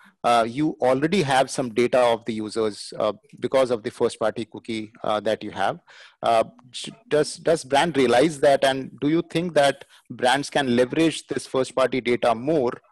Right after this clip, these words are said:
right, uh, to serve better experiences and increase conversions for your customer?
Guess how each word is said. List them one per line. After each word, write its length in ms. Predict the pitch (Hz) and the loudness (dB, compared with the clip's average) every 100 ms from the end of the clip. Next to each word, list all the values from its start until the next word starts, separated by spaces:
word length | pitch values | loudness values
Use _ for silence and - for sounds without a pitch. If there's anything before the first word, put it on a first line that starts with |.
| - | -2
right, 260 | 110 127 - - - - | -2 -2 -8 -16 -20 -8
uh, 200 | - 120 117 _ | -2 0 -2 _
to 80 | 135 | -8
serve 360 | - 143 139 113 | -4 0 0 2
better 220 | 127 156 143 | 2 4 2
experiences 680 | - - 131 131 123 131 - 120 | 0 -2 0 0 -2 -4 -4 -2
and 260 | 135 156 | 0 0
increase 320 | 135 131 135 | -2 -2 -4
conversions 540 | - 117 113 104 107 - | -4 -4 -4 -4 -8 -10
for 120 | 107 | -6
your 120 | 104 | -4
customer? 400 | - - - - | -6 -8 -12 -18